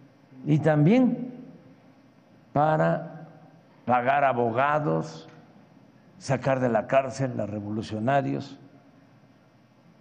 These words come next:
y otros gastos. Sin embargo, cuando asesinan al presidente Madero, se intensifica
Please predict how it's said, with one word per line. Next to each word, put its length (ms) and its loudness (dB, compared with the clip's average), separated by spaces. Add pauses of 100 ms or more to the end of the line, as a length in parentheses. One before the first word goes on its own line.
(120)
y 140 4
otros 680 -2 (480)
gastos. 840 -6 (960)
Sin 220 4
embargo, 520 4 (2000)
cuando 320 4
asesinan 580 4
al 100 2
presidente 840 2 (340)
Madero, 460 0 (2500)
se 200 0
intensifica 880 2